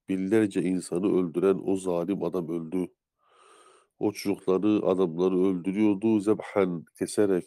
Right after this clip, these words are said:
o kan kan, boğarak. O zalim adam o kadar zulmünün ardından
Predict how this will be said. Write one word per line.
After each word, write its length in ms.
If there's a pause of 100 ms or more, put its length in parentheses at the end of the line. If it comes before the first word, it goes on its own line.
o 100
kan 260
kan, 440
boğarak. 380 (920)
O 160
zalim 420
adam 460 (760)
o 160
kadar 300
zulmünün 1120
ardından 880